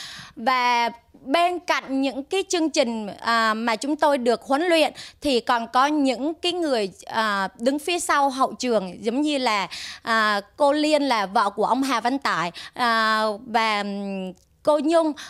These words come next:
à, giúp chúng tôi trong những cái bữa ăn sáng, ăn trưa hoặc ăn chiều để chúng tôi có cơ hội, à, ngồi lại, mình nhìn lại, mình nói chuyện về những kỹ, kỹ năng mà mình cần phải, à, à,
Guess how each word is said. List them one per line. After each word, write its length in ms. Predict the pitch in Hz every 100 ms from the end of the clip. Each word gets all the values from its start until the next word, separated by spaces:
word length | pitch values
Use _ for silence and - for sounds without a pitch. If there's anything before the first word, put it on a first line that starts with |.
| -
à, 180 | 269 262
giúp 200 | 240 359
chúng 180 | 311 320
tôi 200 | 311 277
trong 240 | 285 269
những 160 | 240 214
cái 200 | - 311
bữa 220 | 226 240
ăn 340 | 330 285 277
sáng, 440 | - 285 269 302 381
ăn 260 | - 302 294
trưa 420 | 311 311 311 302
hoặc 120 | 277
ăn 260 | - 240 269
chiều 360 | - 254 220 190
để 200 | 190 175
chúng 200 | 240 285
tôi 180 | 285
có 120 | 262 302
cơ 260 | 294 277
hội, 300 | 262 247 - - -
à, 240 | 220 202 - - -
ngồi 240 | 247 240
lại, 240 | 233 226 202
mình 240 | 226 220
nhìn 160 | 226 214
lại, 180 | 220
mình 200 | 220 214
nói 140 | 226 269
chuyện 260 | 294 226
về 120 | 220 196
những 160 | 208
kỹ, 200 | - 277 311 -
kỹ 140 | - 247
năng 360 | 320 294 262
mà 80 | 240
mình 260 | 214 202 190
cần 300 | - 196 185
phải, 480 | - 170 160 165 185
à, 200 | 185 175 - - - -
à, 360 | 214 202 190